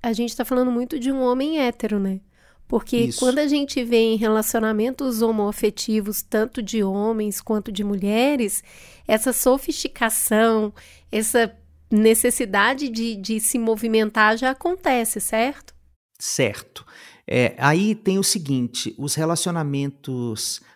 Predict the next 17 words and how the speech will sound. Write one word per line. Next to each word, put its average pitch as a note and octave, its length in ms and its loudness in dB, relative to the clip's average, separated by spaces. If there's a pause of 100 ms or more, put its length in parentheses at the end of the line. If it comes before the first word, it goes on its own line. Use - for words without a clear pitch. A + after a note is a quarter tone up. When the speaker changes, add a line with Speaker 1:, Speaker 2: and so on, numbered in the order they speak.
Speaker 2:
homoafetivos, B2 1400 -4 (160)
biafetivos, C3+ 1400 -2 (300)
transafetivos, C3+ 1500 -2 (100)
né, C#3 240 0 (420)
é, B2+ 200 -2
tão G#3 220 -4
trazendo E3+ 600 0
outras D4 420 2
perguntas A#2+ 680 -6 (360)
que E3 100 -6
não F3 100 -4
tem G#3 200 0
nada G3+ 480 2
a - 20 6
ver E3 220 0
com E3 160 -8
essas - 560 -10